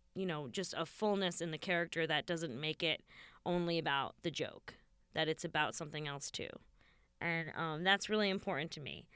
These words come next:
There's been a lot of experiences where I feel like I've had to go in the room and, and, you know, try to teach a director how to incorporate someone like me into a story. Um,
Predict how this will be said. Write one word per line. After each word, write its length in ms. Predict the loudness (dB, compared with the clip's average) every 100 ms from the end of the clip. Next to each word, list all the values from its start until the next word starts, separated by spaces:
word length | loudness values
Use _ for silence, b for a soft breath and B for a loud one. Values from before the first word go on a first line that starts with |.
| B B B -20 _ -4
There's 200 | -2 0
been 120 | 2
a 80 | 4
lot 200 | 4 2
of 100 | 0
experiences 760 | -2 0 0 0 0 -2 -2
where 200 | 0 2
I 120 | 2 0
feel 260 | -2 0
like 200 | 0 0
I've 160 | 0 0
had 280 | 0 0 -2
to 380 | -4 -4 -4 -10 b b -4
go 180 | 0 0
in 100 | 0
the 120 | 0
room 340 | 0 0 0
and, 280 | 0 -2 -6 -8 -2
and, 360 | 0 0 -2
you 120 | 0 2
know, 240 | 2 -2 -4
try 260 | 2 4
to 100 | 4
teach 580 | 2 -2 0 2 2 0 B B B
a 80 | 0
director 720 | 4 6 4 4 4 6 2 -2
how 320 | 0 4 4 2
to 400 | 0 2 2 2
incorporate 840 | 0 -4 -2 -2 0 2 2 2 0
someone 680 | 2 2 2 2 0 -2 -4 -6
like 340 | 0 2 2 0
me 320 | 2 2 0
into 260 | -2 -2
a 60 | 0
story. 640 | 0 2 0 0 -4 -10 B B B B -4
Um, 540 | 0 0 0 -2 -6